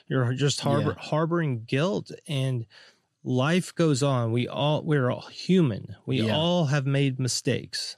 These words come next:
Speaker 2: Yep.
Speaker 1: And we all have to move forward and live with them, right?
Speaker 2: Yeah.
Speaker 1: And so for, for anybody out there that's, that, that is struggling with, uh, guilt or,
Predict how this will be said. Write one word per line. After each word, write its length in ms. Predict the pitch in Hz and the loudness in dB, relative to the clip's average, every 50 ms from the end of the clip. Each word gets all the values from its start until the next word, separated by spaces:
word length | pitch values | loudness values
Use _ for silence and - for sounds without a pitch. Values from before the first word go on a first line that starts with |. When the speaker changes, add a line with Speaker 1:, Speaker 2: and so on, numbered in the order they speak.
| _ - | _ -6
Speaker 2:
Yep. 240 | 107 107 110 123 - | -4 -2 -2 -2 -2
Speaker 1:
And 520 | - - 120 123 123 123 123 120 117 107 - - - - - - _ _ _ _ _ _ _ _ _ _ _ _ _ _ _ _ _ _ _ - | -2 0 0 2 2 2 2 0 -2 -4 -6 -12 -20 -20 -20 -20 _ _ _ _ _ _ _ _ _ _ _ _ _ _ _ _ _ _ _ -4
we 440 | 143 139 143 139 127 120 - - _ _ _ _ _ _ _ _ _ _ _ _ - | 0 2 4 4 4 2 0 -4 _ _ _ _ _ _ _ _ _ _ _ _ -4
all 500 | 175 180 175 165 151 143 139 147 156 127 - - _ _ _ - | -2 0 2 2 4 4 4 2 0 -2 -4 -16 _ _ _ -6
have 300 | - 143 139 127 - - - | -4 -2 -2 -2 -4 -6 -4
to 140 | - 156 | -2 0
move 240 | 131 123 123 120 113 | 2 2 2 2 0
forward 420 | - - 127 127 127 123 139 127 113 | 0 0 0 2 2 2 2 2 2
and 180 | 123 127 123 | 2 2 2
live 220 | 120 147 202 - - | 2 2 2 2 2
with 160 | 175 120 - | 0 2 2
them, 260 | 110 87 87 92 92 | -2 -2 -2 -2 -2
right? 320 | 101 104 120 143 170 - - | 0 0 0 0 -2 -2 -4
Speaker 2:
Yeah. 260 | - 117 113 110 107 104 - - _ _ - | -4 -4 -2 -2 -4 -6 -10 -14 _ _ -4
Speaker 1:
And 400 | 123 127 127 127 127 127 - - _ _ _ _ _ _ _ _ _ _ _ _ _ _ _ _ _ _ _ _ _ - - _ _ _ _ _ _ _ _ _ _ | -2 0 2 2 2 0 -2 -4 _ _ _ _ _ _ _ _ _ _ _ _ _ _ _ _ _ _ _ _ _ -20 -20 _ _ _ _ _ _ _ _ _ _
so 360 | - - - 156 147 151 135 - - | -8 -2 0 2 2 2 0 -2 -4
for, 260 | - 185 175 170 - - - 175 | -2 0 0 0 -2 -4 -10 -4
for 160 | - 180 160 | -2 0 0
anybody 520 | - 220 262 285 262 - 214 208 196 151 135 | 2 0 0 0 0 0 0 2 2 2 2
out 140 | 156 180 | 2 2
there 140 | - 170 139 | 2 0 2
that's, 420 | 117 135 120 - - - - - - - - | 2 0 0 0 -2 -4 -4 -4 -6 -6 -4
that, 300 | 156 143 135 120 143 143 | -2 -2 -2 -2 -2 0
that 160 | 147 143 131 | 0 2 2
is 340 | 131 123 113 104 107 - - - | 2 0 0 -2 -4 -8 -10 -8
struggling 760 | - - - - - 127 127 151 143 151 151 135 123 117 117 | -6 -4 -4 -2 0 2 2 2 2 2 2 2 2 0 2
with, 420 | 113 123 123 120 110 - - - - - | 2 2 2 2 0 -4 -10 -12 -10 -4
uh, 360 | 156 131 123 120 117 110 107 | -2 -2 0 0 0 0 -2
guilt 600 | 104 101 - 127 127 131 143 151 - - - - - | -2 0 2 2 4 4 4 2 0 -2 -8 -8 -10
or, 600 | - - 139 143 135 127 123 120 117 117 113 107 | -14 -6 -2 0 2 2 4 4 4 2 2 0